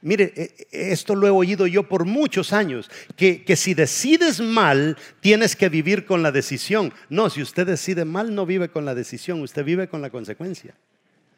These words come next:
Es al revés. Y por eso nunca estudiemos la decisión, estudiemos la consecuencia. Ahora,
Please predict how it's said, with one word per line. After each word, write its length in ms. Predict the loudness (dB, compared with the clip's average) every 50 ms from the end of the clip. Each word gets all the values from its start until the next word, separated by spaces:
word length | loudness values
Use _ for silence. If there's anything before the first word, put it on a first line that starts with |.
| _ _ _ _ -6
Es 160 | -4 -2 -2
al 80 | -2 -2
revés. 540 | -2 -4 -4 -4 -6 -8 -14 -16 -20 -20 _ -20 -20 -16 -2 -2
Y 80 | 0
por 180 | 2 6 6 6
eso 320 | 6 6 4 0 0 0 -4
nunca 880 | -2 0 2 6 8 8 8 6 4 0 2 4 4 4 4 0 -10 -20 -20 _ _
estudiemos 600 | 2 2 2 2 -4 -2 2 2 2 2 2 -4
la 120 | -4 -2 -2
decisión, 500 | -2 -2 -4 -8 -8 -6 -8 -6 -4 -4
estudiemos 500 | -6 -6 -6 -8 -4 -2 -2 -2 -2 -4
la 100 | -4 -4
consecuencia. 540 | -6 -8 -8 -8 -8 -6 -6 -6 -6 -8 -8
Ahora, 240 | -6 -6 -6 -6 -8